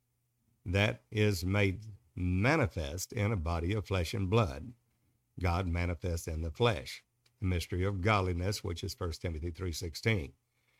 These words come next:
Now, assuming we know that, and we are in that doctrine of Christ, that we know that all the Old Testament prophets prophesied by the Spirit of Christ, the Father of glory, the Word, the Holy Ghost, God Almighty,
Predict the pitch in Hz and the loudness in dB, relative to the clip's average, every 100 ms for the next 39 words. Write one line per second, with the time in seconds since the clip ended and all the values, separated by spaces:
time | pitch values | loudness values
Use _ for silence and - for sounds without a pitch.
0 | _ _ 104 107 - 156 147 131 127 107 | _ _ 2 4 6 6 6 6 8 6
1 | 78 73 - _ _ _ _ _ _ _ | 4 -2 -10 _ _ _ _ _ _ _
2 | _ _ _ - 92 101 117 104 104 113 | _ _ _ 0 2 4 2 4 4 4
3 | - 101 98 - - 127 113 110 104 104 | 2 2 2 0 2 4 4 2 2 0
4 | 98 95 92 107 117 120 - 82 92 - | 0 0 0 -2 0 0 0 0 0 0
5 | 101 95 110 113 107 76 71 104 - _ | 0 2 4 4 4 2 0 -4 -6 _
6 | _ _ _ _ - 95 95 113 117 123 | _ _ _ _ -2 2 6 6 6 6
7 | 127 123 120 117 113 104 107 107 101 - | 6 4 4 4 0 0 2 2 -2 -8
8 | - - 113 113 104 - 104 104 107 120 | -12 -4 2 2 2 -2 0 2 2 2
9 | 104 - 95 87 82 95 82 92 - 101 | 0 0 0 0 -2 -2 -2 -4 -2 -4
10 | - 80 82 104 117 98 92 92 107 110 | -2 -4 -2 0 0 0 2 2 2 2
11 | 90 98 107 90 107 104 92 95 95 92 | 2 0 0 0 2 0 -2 -2 -2 0
12 | 104 117 85 82 113 | 2 2 0 -4 -6